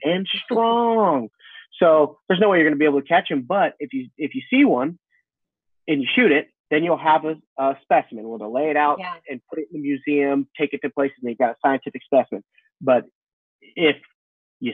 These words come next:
Speaker 1: see it and you're like, "Yeah, I, I, I saw it,"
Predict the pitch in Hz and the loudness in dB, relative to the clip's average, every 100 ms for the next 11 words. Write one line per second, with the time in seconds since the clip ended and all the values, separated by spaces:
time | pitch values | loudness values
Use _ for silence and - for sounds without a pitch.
0 | - 180 180 - 135 127 123 113 - 131 | -2 2 2 0 0 2 2 0 0 2
1 | 143 156 160 - 127 165 113 147 - 156 | 6 4 2 -4 -2 -2 0 -4 0 0
2 | 123 | -2